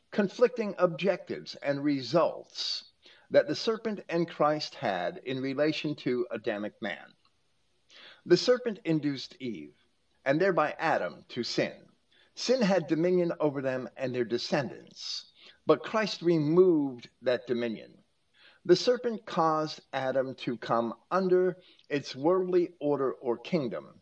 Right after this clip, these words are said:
but Christ delivered us from this evil world and brought us into his kingdom. The serpent was responsible for death coming upon Adam and his kind,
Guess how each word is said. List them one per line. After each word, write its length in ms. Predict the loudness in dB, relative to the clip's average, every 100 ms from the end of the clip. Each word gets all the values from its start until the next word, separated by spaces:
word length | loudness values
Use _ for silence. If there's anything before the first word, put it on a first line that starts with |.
| _ -20 _
but 140 | 2 2
Christ 380 | 0 -2 -2 0
delivered 460 | 2 2 2 2
us 260 | 2 2 -2
from 180 | -6 -4
this 200 | -6 -6
evil 300 | -6 -4 -2
world 480 | 0 2 0 -2 -8 _ _
and 200 | 0 2
brought 240 | 4 4 2
us 180 | -4
into 400 | -2 -2 2 0
his 420 | 0 0 0 0 -10
kingdom. 480 | -6 -4 -4 -10 -14 _ _ -20 -20 -2
The 120 | 4 6
serpent 420 | 6 4 2 -6 0
was 240 | 0 0
responsible 760 | -4 -2 0 2 0 0 0 0
for 240 | 0 -2
death 500 | -2 2 2 2 -10 _ _ -2
coming 280 | -2 0
upon 360 | -2 0 -2 -2 -2
Adam 380 | 0 2 0 -2 -6
and 420 | -4 -2 -2 -4
his 340 | 0 0 0 -6
kind, 680 | -4 -2 0 -4 -12 -18